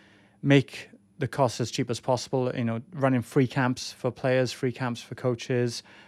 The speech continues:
around the world. Uh, I mean, they've, they're in Mexico, um, like, s-, a lot of South American countries, and now we're trying to bring them into Asia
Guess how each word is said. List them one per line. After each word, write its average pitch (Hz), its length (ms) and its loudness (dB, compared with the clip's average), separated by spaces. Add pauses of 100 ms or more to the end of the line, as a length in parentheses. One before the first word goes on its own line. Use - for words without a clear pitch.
around 143 280 8
the 127 80 4
world. 110 380 2 (140)
Uh, 117 240 2
I 120 60 0
mean, 113 280 0
they've, 113 300 0 (460)
they're 120 160 -2
in 110 120 0
Mexico, 117 840 -2
um, 107 640 -8 (500)
like, 113 220 -12
s-, - 100 -8 (100)
a 120 80 -2
lot 113 140 -2
of 113 120 -8
South 117 240 -4
American 117 340 -4
countries, 120 500 -6
and 113 80 -2
now 113 160 0
we're 113 80 -2
trying 113 240 -6
to 113 60 -2
bring 113 240 -4
them 110 120 -2
into - 260 -6
Asia 110 360 -4